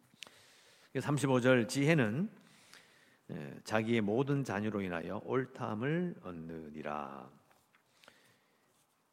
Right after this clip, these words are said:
이 말은 이제 다른 번역에는 지혜의 자녀들은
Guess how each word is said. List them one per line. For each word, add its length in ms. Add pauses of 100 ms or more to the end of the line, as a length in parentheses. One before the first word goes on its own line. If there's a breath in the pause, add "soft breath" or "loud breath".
이 120
말은 340
이제 100
다른 280
번역에는 760 (680 soft breath)
지혜의 500
자녀들은 720